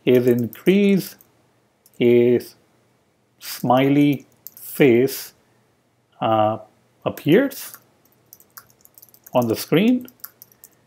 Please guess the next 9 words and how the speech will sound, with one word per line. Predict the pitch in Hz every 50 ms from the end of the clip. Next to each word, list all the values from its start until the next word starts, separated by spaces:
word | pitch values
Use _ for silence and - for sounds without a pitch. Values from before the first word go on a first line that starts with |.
| _ _ _ _ _ _ _ _ _ -
representing | 127 113 127 127 - - - 123 117 110 113 127 135 135 127 120 - - 139 131 131 135 131 113 - _ _ _ _ _ _ _ _ _ _ - - - - _ -
the | 117 117 117 117 117 113 113 117 - - _ _ _ - - - - - - _ _ -
percentage | 151 120 - - - 120 113 - 139 113 110 110 107 104 - - - _ _ -
selected. | - - - - 104 98 123 151 - - - 247 247 240 - - _ _ _ - - - - _
Now | - 143
you | 147 143
can | 147 143
see | - 160 143
I'm | 131 127 117 107